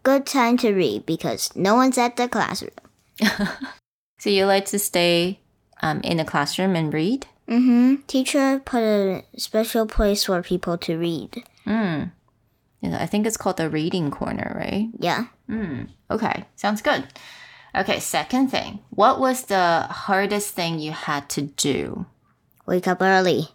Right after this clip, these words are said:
Speaker 2: <laughs> That was the hardest thing Mommy had to do as well. <laughs> I know, I don't like to wake up early. That was tough. Okay. Did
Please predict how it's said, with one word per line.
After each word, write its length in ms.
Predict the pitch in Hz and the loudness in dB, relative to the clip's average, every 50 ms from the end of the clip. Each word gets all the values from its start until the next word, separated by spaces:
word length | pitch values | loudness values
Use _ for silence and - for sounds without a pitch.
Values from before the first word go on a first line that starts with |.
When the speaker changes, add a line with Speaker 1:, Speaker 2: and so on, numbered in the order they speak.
| _ _ - | _ _ -6
Speaker 2:
<laughs> 0 | 190 175 - - 170 - - 190 175 165 - 208 214 _ _ _ - 294 285 - - 277 269 277 - _ _ _ _ _ _ _ _ _ _ _ _ _ _ _ _ - | -6 -6 -6 -8 -6 -4 -4 -4 -4 -4 -8 -10 -12 _ _ _ -6 -6 -6 -4 -2 -2 -2 -2 -4 _ _ _ _ _ _ _ _ _ _ _ _ _ _ _ _ -8
That 160 | - - - - | -8 -6 -6 -6
was 180 | - - - - | -6 -8 -8 -6
the 80 | - - | -4 -4
hardest 480 | - - - - - - - - - | -4 -4 -4 -6 -8 -10 -10 -10 -10
thing 120 | - - - - | -12 -14 -12 -8
Mommy 260 | - - - - - | -6 -6 -6 -6 -10
had 280 | - - - - - - | -12 -12 -12 -12 -12 -14
to 80 | - - - - | -16 -20 -20 -20
do 80 | - - - - - | -20 -18 -16 -14 -12
as 160 | - - - - | -12 -12 -12 -12
well. 1400 | - - - - - - - - - - - - - - - - - - - _ _ _ _ - - - - - - - - 294 294 - - - - - - 254 - - | -10 -10 -8 -6 -4 -4 -4 -6 -8 -10 -14 -16 -18 -20 -20 -20 -20 -20 -20 _ _ _ _ -18 -14 -14 -12 -12 -12 -14 -12 -10 -10 -12 -12 -14 -16 -18 -20 -16 -8 -4
<laughs> 0 | |
I 120 | 185 170 | -2 0
know, 140 | 156 147 143 | 0 2 2
I 120 | - 151 | 2 0
don't 180 | 156 156 147 101 | 0 0 0 0
like 180 | 95 113 - - | 0 0 0 -2
to 100 | - 202 | -2 -4
wake 200 | 147 - - - | -4 -4 -4 -6
up 160 | - - - | -8 -6 -6
early. 380 | - - - - - - 185 - - _ _ _ _ _ _ _ _ _ _ _ _ _ _ - - | -6 -4 -4 -4 -4 -4 -6 -8 -10 _ _ _ _ _ _ _ _ _ _ _ _ _ _ -10 -6
That 200 | 185 160 151 156 | -2 -2 -2 -2
was 180 | - - - - | -4 -6 -10 -10
tough. 440 | - - 160 - - - - - - - | -8 -8 -8 -8 -8 -12 -18 -12 -6 -4
Okay. 320 | 190 190 - 170 110 - - _ _ - _ - - - - - - - - _ _ _ _ - | -4 -2 -2 -2 -4 -6 -8 _ _ -20 _ -20 -20 -20 -20 -20 -20 -20 -20 _ _ _ _ -4
Did 280 | - 185 180 170 - | -2 0 0 -2 -4